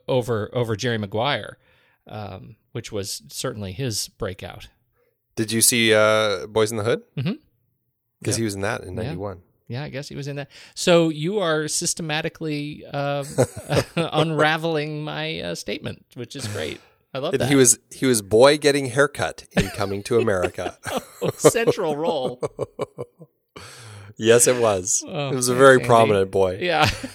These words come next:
Speaker 2: Uh,
Speaker 1: Uh, I actually thought, I, and I know you're gonna make a,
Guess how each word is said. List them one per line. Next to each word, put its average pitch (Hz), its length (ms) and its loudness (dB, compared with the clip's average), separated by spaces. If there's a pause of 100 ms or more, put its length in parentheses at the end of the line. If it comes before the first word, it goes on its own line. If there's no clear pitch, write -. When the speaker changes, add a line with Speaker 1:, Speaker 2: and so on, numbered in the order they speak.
(260)
Speaker 2:
Uh, 117 280 6 (440)
Speaker 1:
Uh, 123 200 -2 (160)
I 247 400 0
actually 196 260 -2
thought, 165 320 0
I, 165 120 -2
and 196 540 -6
I 190 300 -6
know 151 220 -2
you're 123 220 -4
gonna 123 200 -4
make 110 300 -6
a, 113 120 -4